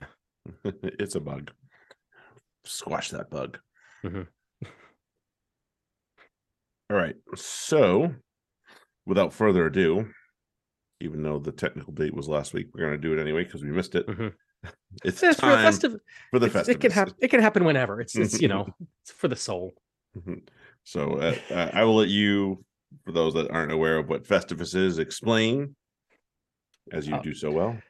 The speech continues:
Speaker 2: Festivus was invented by Seinfeld, um, the show, and it's, uh, uh, one of the character's curmudgeonly father's, um, hol-, uh, the winter solstice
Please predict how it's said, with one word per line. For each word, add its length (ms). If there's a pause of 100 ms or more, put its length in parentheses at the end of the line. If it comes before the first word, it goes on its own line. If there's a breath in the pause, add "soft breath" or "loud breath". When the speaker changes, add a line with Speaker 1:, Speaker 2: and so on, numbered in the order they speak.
(380 soft breath)
Speaker 2:
Festivus 380
was 100
invented 240
by 100
Seinfeld, 680 (440)
um, 440 (200)
the 80
show, 420 (200)
and 140
it's, 200
uh, 240 (340)
uh, 40 (880)
one 160
of 60
the 340
character's 460
curmudgeonly 560
father's, 560 (400)
um, 460 (840)
hol-, 380
uh, 120
the 600
winter 240
solstice 580